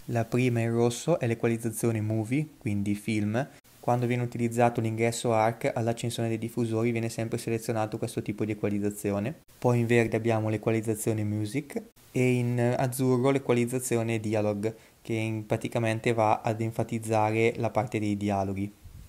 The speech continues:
Andiamo ora a smontare il diffusore per vedere come è fatto all'interno. Andiamo a smontare il woofer. Come possiamo vedere l'altoparlante è ben realizzato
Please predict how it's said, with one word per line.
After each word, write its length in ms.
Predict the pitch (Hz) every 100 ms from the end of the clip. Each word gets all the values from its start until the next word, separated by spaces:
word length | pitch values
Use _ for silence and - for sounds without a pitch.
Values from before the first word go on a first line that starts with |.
| - - -
Andiamo 420 | 127 120 120 117 120
ora 100 | 117
a 20 |
smontare 460 | 110 117 117 120
il 80 | 113
diffusore 560 | 113 117 127 110 113 127
per 160 | 135
vedere 240 | 120 117 113
come 160 | 123
è 20 | 131
fatto 240 | 107 -
all'interno. 560 | 107 104 98 95 98 101 _ - -
Andiamo 400 | 117 113 117 113
a 40 |
smontare 520 | 113 117 110 117 110
il 100 | 107
woofer. 480 | 104 107 104 120 151 - _ _ _ _ _ - - - - - - -
Come 200 | - 120
possiamo 340 | 117 117 120
vedere 420 | 120 120 117 120 135
l'altoparlante 920 | 123 120 113 113 113 110 110 113 156
è 120 | 113
ben 200 | 113 110
realizzato 840 | 110 107 107 107 104 104 120 151